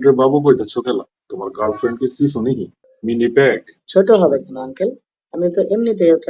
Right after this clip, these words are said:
Speaker 2: আদর করে বাবু ডাকি। এখন সবাই সবার গার্লফ্রেন্ডকে আদর করে বাবু বলে ডাকে, এটাই এখনকার ট্রেন্ড। আপনি অনেক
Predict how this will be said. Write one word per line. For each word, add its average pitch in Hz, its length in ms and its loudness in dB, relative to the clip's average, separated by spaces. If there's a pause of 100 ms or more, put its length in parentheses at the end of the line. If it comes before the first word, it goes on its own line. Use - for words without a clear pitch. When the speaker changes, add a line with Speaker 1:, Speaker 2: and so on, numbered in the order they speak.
Speaker 2:
আদর 165 220 -2
করে 160 140 -2 (100)
বাবু 160 220 0
ডাকি। - 240 -10 (260)
এখন 156 160 -8 (120)
সবাই 170 300 2
সবার 160 200 -4 (100)
গার্লফ্রেন্ডকে 147 520 -6
আদর 147 240 -8
করে 147 120 -6 (120)
বাবু 151 180 -2 (120)
বলে 135 240 -4
ডাকে, - 200 -20 (380)
এটাই 175 320 4
এখনকার 156 360 -6 (180)
ট্রেন্ড। 120 280 -8 (360)
আপনি 139 320 -10
অনেক 143 240 -4